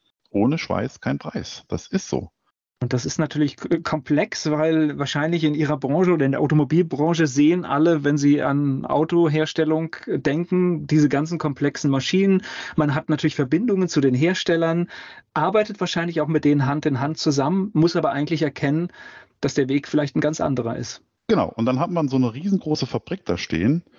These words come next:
Speaker 1: und man weiß, die ist in zehn Jahren nicht mehr wettbewerbsfähig. Man müsste eigentlich das Steuer rumreißen, aber keiner traut sich so richtig, ne? Weil,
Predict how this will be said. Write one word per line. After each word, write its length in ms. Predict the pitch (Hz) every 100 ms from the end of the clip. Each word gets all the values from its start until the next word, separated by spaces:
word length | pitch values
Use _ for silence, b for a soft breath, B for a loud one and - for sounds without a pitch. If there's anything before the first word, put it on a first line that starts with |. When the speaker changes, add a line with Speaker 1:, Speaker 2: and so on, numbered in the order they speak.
| b b b b -
Speaker 1:
und 160 | 117 113
man 280 | 110 104
weiß, 460 | 98 104 214 - _
die 120 | -
ist 480 | - 131 - - - _ _ -
in 160 | 113 104
zehn 260 | - 143
Jahren 220 | 135 117
nicht 160 | 113 113
mehr 120 | 98
wettbewerbsfähig. 880 | 139 - 110 90 - - 92 120 -
Man 100 | 101
müsste 300 | 127 175 -
eigentlich 220 | 123 131
das 180 | 113 -
Steuer 240 | - 113 107
rumreißen, 680 | 113 165 127 104 104 -
aber 300 | - 110 104
keiner 320 | - - 139 139
traut 300 | - 151 -
sich 100 | 98
so 120 | -
richtig, 460 | - - - -
ne? 200 | - 117 - B B B B B B B -
Weil, 280 | 107 110